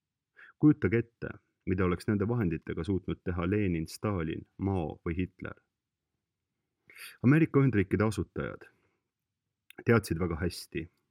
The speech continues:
mida nad tegid, rajades U S A riigikorralduse algupäraseks alustalaks sõnavabaduse. Nad mõistsid suurepäraselt, et ilma sõnavabaduseta kaob ühiskonnast ka vabadus ise.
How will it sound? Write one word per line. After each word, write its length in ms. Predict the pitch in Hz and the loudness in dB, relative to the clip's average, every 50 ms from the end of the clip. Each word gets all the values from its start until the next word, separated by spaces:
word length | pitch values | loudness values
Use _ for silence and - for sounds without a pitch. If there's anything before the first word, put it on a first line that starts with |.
| _ - | _ -4
mida 240 | 87 90 80 85 82 | -4 -2 -2 -2 -2
nad 160 | 85 85 - _ | -4 -4 -6 _
tegid, 360 | 90 85 82 80 80 - - - _ _ _ _ _ _ _ _ _ _ - | -4 -4 -4 -4 -8 -10 -12 -16 _ _ _ _ _ _ _ _ _ _ -10
rajades 420 | - 90 98 95 90 85 85 - 101 | -4 -2 0 0 0 0 -2 -2 -2
U 100 | 92 85 | -4 -4
S 120 | - - - | -4 -4 -4
A 140 | 110 101 95 | -4 -2 0
riigikorralduse 720 | 107 113 107 104 87 - 85 80 82 80 76 - - 95 | 0 0 0 -2 -2 -2 -4 -4 -4 -4 -6 -6 -6 -4
algupäraseks 680 | 104 107 101 90 82 80 82 82 80 - - - - - 110 | -2 -2 -2 -2 -2 -2 -2 -4 -6 -8 -10 -10 -8 -4 -2
alustalaks 640 | 113 107 - - - - 82 82 82 - - - - _ _ _ _ - - | -2 -2 -2 -4 -6 -6 -4 -4 -6 -8 -10 -16 -20 _ _ _ _ -6 -4
sõnavabaduse. 760 | 87 80 76 76 78 78 76 73 71 71 71 - - - 92 92 _ _ _ _ _ _ _ _ _ _ _ _ _ _ _ _ _ _ _ _ _ _ - - - - | -4 -4 -2 -4 -8 -10 -10 -12 -14 -14 -16 -16 -16 -18 -20 -20 _ _ _ _ _ _ _ _ _ _ _ _ _ _ _ _ _ _ _ _ _ _ -20 -10 -2 0
Nad 100 | 107 113 | 2 4
mõistsid 360 | 135 139 123 - - 110 - | 4 2 2 -2 -6 -8 -4
suurepäraselt, 880 | - 127 117 95 85 73 - - - 55 - - - - _ _ - _ _ _ - | 0 0 0 0 0 -2 -6 -8 -10 -14 -16 -18 -20 -20 _ _ -20 _ _ _ -10
et 160 | 95 92 - | -6 -2 0
ilma 160 | 101 95 92 | 2 2 2
sõnavabaduseta 1040 | 85 - 123 120 120 92 76 78 73 - 80 76 - - 80 - - _ - - - - _ _ _ _ _ _ _ | 2 0 0 0 0 0 -2 -4 -6 -6 -8 -8 -10 -12 -14 -16 -16 _ -18 -18 -18 -20 _ _ _ _ _ _ _
kaob 240 | - 90 82 85 110 | -6 -4 -2 0 0
ühiskonnast 560 | 107 107 - - - - 82 82 78 - - | 0 -2 -4 -4 -8 -8 -8 -8 -8 -10 -8
ka 140 | - 85 80 | -6 -2 0
vabadus 440 | 92 90 82 80 76 78 82 - - | 0 0 0 -2 -6 -6 -8 -8 -8
ise. 220 | 85 - - - | -10 -10 -12 -16